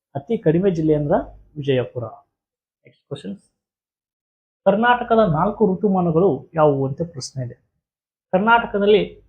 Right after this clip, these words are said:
ಬೇಸಿಗೆ ಕಾಲ, ನೈಋತ್ಯ ಮಾನ್ಸೂನ್ ಮಾರುತಗಳ ಕಾಲ ಅಥವಾ ಇದನ್ನು ಮುಂಗಾರು ಮಳೆಗಾಲ ಅಂತ ಕರಿತೀವಿ, ಮಾನ್ಸೂನ್ ಮಾರುತಗಳ ನಿರ್ಗಮನ ಕಾಲ ಅಥವಾ ಇದನ್ನು ಹಿಂಗಾರು ಮಳೆಗಾಲ ಅಂತ ಕರಿತೀವಿ. ನೆ-, ಇನ್ನು ನಾಲ್ಕನೇದು ಯಾವುದಪ್ಪ ಅಂದ್ರೆ ಚಳಿಗಾಲ.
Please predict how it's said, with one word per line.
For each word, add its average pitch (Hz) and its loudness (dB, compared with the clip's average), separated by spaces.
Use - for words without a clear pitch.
ಬೇಸಿಗೆ 180 -6
ಕಾಲ, 170 2
ನೈಋತ್ಯ 175 -2
ಮಾನ್ಸೂನ್ 165 0
ಮಾರುತಗಳ 156 0
ಕಾಲ 156 -2
ಅಥವಾ 160 -2
ಇದನ್ನು 151 -4
ಮುಂಗಾರು 147 2
ಮಳೆಗಾಲ 147 0
ಅಂತ 147 -4
ಕರಿತೀವಿ, 156 -8
ಮಾನ್ಸೂನ್ 170 2
ಮಾರುತಗಳ 160 2
ನಿರ್ಗಮನ 160 2
ಕಾಲ 156 2
ಅಥವಾ 170 0
ಇದನ್ನು 170 0
ಹಿಂಗಾರು 147 4
ಮಳೆಗಾಲ 151 2
ಅಂತ 151 -4
ಕರಿತೀವಿ. 160 -8
ನೆ-, 147 -10
ಇನ್ನು 156 -4
ನಾಲ್ಕನೇದು 160 -2
ಯಾವುದಪ್ಪ 156 -4
ಅಂದ್ರೆ 196 -6
ಚಳಿಗಾಲ. 131 0